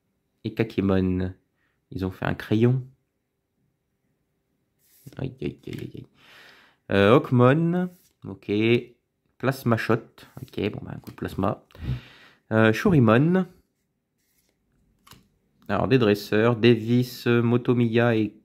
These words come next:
Ken, euh, Ishijoji. Alors, désolé pour l'accent, hein, tout ça, bah, ouais.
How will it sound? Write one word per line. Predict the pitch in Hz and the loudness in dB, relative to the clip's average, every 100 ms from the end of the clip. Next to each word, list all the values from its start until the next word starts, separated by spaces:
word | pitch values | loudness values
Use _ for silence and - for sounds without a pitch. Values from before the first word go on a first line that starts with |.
| _ | _
Ken, | - 117 120 117 | 2 4 4 2
euh, | 107 98 95 | 0 0 0
Ishijoji. | 104 110 110 110 - - 110 101 98 110 180 - _ _ _ _ _ _ _ _ - | 0 0 -2 -4 -6 -6 0 0 2 0 0 -4 _ _ _ _ _ _ _ _ -20
Alors, | - - | -12 0
désolé | 101 101 104 | 2 4 4
pour | 104 92 | 2 0
l'accent, | 95 - - 98 101 95 | 0 -2 -4 -2 -2 -4
hein, | |
tout | 92 - | -8 -12
ça, | - 95 | -12 -10
bah, | - - | -10 -10
ouais. | - - | -12 -14